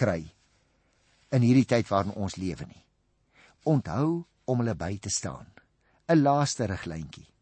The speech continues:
As jy glad nie meer met jou kinders kan vorder nie en die afstand word al groter, gesels met iemand anders daaroor, met jou pastoor of met jou leraar of met 'n ander buitestander wat miskien meer objektief kyk, vra raad.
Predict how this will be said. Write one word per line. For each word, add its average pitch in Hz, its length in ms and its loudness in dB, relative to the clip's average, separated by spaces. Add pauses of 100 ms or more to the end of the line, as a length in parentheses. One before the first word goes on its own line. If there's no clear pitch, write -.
(720)
As 185 240 0
jy 131 240 2
glad 202 520 -2
nie 175 120 0
meer 123 240 4
met 120 100 0
jou 104 140 0
kinders 113 320 -4
kan 98 120 -4
vorder 107 360 -2
nie 98 160 -6
en 104 80 -4
die - 80 -10
afstand 165 440 -2
word 123 200 -2
al 226 240 0
groter, 113 480 0 (640)
gesels 247 500 -2
met 147 140 -4
iemand 117 320 -4
anders 113 240 -4
daaroor, 85 420 -10
met 127 220 0
jou 160 80 4
pastoor 151 600 0
of 101 40 -6
met 117 140 -2
jou 110 100 0
leraar 104 640 -2
of 139 160 0
met 147 120 0
'n 156 120 0
ander 208 180 0
buitestander 107 920 -2
wat 113 180 -2
miskien 165 320 2
meer 165 240 2
objektief 151 580 -2
kyk, 127 320 -2 (320)
vra 143 420 -4
raad. 113 500 -2